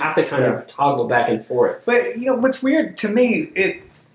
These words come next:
Speaker 2: so, well, I guess it's not weird, but it's just a, a point to make at this particular junction when you talk about what this book was and the monster that it was and, and how it, it's, yeah, it's so huge, it's so dense, it's so wild.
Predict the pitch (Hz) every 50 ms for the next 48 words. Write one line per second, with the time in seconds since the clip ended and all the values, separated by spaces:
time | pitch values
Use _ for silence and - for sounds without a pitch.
0 | _ _ - - - 185 185 165 165 165 180 185 - - 135 135 131 120 135 135
1 | 127 - 127 - - - 156 - 151 147 - - - - - 202 190 180 - 165
2 | 151 147 147 151 139 - - - - 143 143 139 - 127 127 - 135 127 120 120
3 | - - 143 139 139 139 - 143 131 127 135 135 135 - - - 233 233 - -
4 | 143 135 131 - 143 156 151 - - - - 143 143 139 - - - 165 151 -
5 | - - 131 139 135 120 110 - 120 113 107 113 120 120 139 147 151 151 - 143
6 | 113 113 110 - - 127 123 117 113 117 117 110 110 - 127 120 113 113 110 110
7 | - - - - _ - - 143 139 127 127 123 123 - - - 147 135 139 -
8 | - - - - - - 120 110 - - - 156 139 - - 208 202 196 196 196
9 | 190 180 - - - 139 - - - 135 131 120 - - 139 147 151 156 156 151
10 | - - - 143 139 - - - 131 123 120 120 120 - - - - - - -
11 | _ 113 110 113 123 127 156 165 175 185 180 175 175 175 -